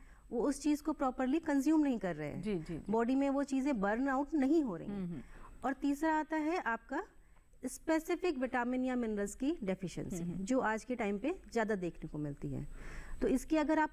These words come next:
Speaker 1: कारण जानना चाहते हैं तो basically इसका ये सबसे पहला मुख्य कारण जो है वो है जानकारी का अभाव।
Speaker 2: जी।
Speaker 1: कई बार हमें पता ही नहीं है कि हमें क्या खाना है, क्या नहीं खाना है।
Speaker 2: जी, जी, जी, बिल्कुल।
Speaker 1: तो जानकारी का अभाव जो है वो उसका मुख्य कारण है।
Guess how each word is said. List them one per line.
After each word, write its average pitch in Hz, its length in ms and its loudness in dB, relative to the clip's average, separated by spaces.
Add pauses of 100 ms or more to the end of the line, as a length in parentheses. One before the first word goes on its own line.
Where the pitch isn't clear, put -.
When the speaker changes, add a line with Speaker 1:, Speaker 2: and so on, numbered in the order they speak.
Speaker 1:
कारण 220 320 0
जानना 269 260 2
चाहते 277 360 0
हैं 302 160 4
तो 320 260 4
basically 269 500 0
इसका 302 300 2
ये 294 120 2
सबसे 285 320 -2
पहला 262 380 0
मुख्य 302 300 2
कारण 262 280 0
जो 254 140 0
है 269 200 0 (380)
वो 262 100 2
है 285 160 2
जानकारी 220 600 0
का 262 140 -2
अभाव। 151 500 -4 (560)
Speaker 2:
जी। 180 180 0
Speaker 1:
कई 269 180 2
बार 294 200 2
हमें 277 220 2
पता 240 300 -2
ही 285 200 2
नहीं 285 240 2
है 285 120 0
कि 285 80 -4
हमें 277 200 2
क्या 240 220 0
खाना 240 300 0
है, 254 200 2
क्या 262 200 0
नहीं 214 240 2
खाना 156 300 -2
है। 139 180 -8 (140)
Speaker 2:
जी, 185 240 0
जी, 165 240 -4
जी, 175 160 -6
बिल्कुल। 175 420 -2
Speaker 1:
तो 262 120 0
जानकारी 247 600 2
का 339 120 0
अभाव 294 260 0
जो 294 140 2
है 311 160 2
वो 302 140 0
उसका 294 220 0
मुख्य 269 300 0
कारण 147 300 -4
है। 160 220 -10